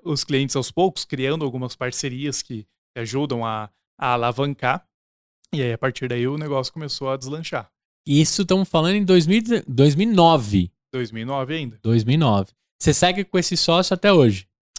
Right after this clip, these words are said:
Speaker 1: Seguimos com esse sócio até hoje. Tem mais dois sócios na empresa.
Speaker 2: Legal. Que horas vocês trocam o nome aí pra entender que era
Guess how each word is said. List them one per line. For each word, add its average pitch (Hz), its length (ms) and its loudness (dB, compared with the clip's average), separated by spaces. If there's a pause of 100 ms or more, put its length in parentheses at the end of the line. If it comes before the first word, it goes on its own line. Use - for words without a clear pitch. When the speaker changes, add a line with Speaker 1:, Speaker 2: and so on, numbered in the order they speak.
Speaker 1:
Seguimos 120 400 -6
com - 80 -10
esse 123 120 -8
sócio 117 320 -4
até 160 120 -2
hoje. 170 280 0
Tem 180 120 -2
mais 160 200 -4
dois 147 180 -4
sócios 120 440 -8
na 127 100 -6
empresa. - 380 -14 (140)
Speaker 2:
Legal. 113 400 0 (360)
Que 160 80 4
horas 190 180 4
vocês 185 200 2
trocam 160 360 2
o 135 120 -2
nome 123 380 2
aí 113 80 2
pra 120 120 0
entender 120 380 -2
que 123 340 2
era 113 560 2